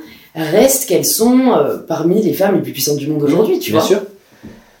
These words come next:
Speaker 2: Bah, j'aimerais qu'elles mettent un peu plus leur puissance pour autre chose.
Speaker 1: Certes,
Speaker 2: Mais il y a quand
Speaker 1: on
Speaker 2: même,
Speaker 1: est d'accord.
Speaker 2: il y a quand même énormément
Speaker 1: Mais, mais
Speaker 2: de
Speaker 1: comment
Speaker 2: liens
Speaker 1: on l'explique,
Speaker 2: commerciaux.
Speaker 1: tu vois ?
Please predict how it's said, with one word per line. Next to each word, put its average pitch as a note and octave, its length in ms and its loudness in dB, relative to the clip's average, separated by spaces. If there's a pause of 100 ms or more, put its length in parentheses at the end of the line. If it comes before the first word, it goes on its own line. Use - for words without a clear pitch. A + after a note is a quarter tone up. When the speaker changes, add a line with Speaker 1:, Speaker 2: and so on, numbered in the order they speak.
(120)
Speaker 2:
Bah, F#2+ 80 2
j'aimerais F#2+ 320 -2
qu'elles G#2 140 -2
mettent G2+ 140 -6
un F#2 40 -6
peu F#2 80 -8
plus - 240 -10
leur F#2 100 -6
puissance F#2+ 340 -12
pour G2+ 160 -10
autre - 100 -16
chose. C#3+ 280 -10 (280)
Speaker 1:
Certes, G#2 220 2
Speaker 2:
Mais G2+ 60 4
il - 20 2
y - 20 4
a G#2 80 4
quand - 140 4
Speaker 1:
on F3+ 100 6
Speaker 2:
même, F3 60 6
Speaker 1:
est F3 40 6
d'accord. G3+ 300 6
Speaker 2:
il A#2+ 40 6
y A#2 40 8
a - 20 0
quand B2 160 2
même A#2+ 140 2
énormément A2+ 380 2
Speaker 1:
Mais, A3+ 80 8
mais - 20 8
Speaker 2:
de G#3+ 40 4
Speaker 1:
comment D#4+ 180 6
Speaker 2:
liens C4+ 40 6
Speaker 1:
on A3 60 6
l'explique, - 240 2
Speaker 2:
commerciaux. D#3+ 280 2
Speaker 1:
tu - 60 -6
vois ? F#3+ 320 -2